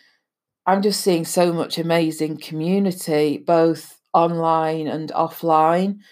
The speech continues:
Um, we've been making cakes, and the neighbours, um, brought us some cakes yesterday. Um,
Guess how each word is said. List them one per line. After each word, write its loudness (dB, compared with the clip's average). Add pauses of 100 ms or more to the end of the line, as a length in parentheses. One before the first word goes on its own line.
(200)
Um, 0 (460)
we've 2
been 2
making -2
cakes, -2
and -4
the -2
neighbours, 2
um, 0
brought 0
us -4
some -4
cakes -2
yesterday. 2 (540)
Um, 0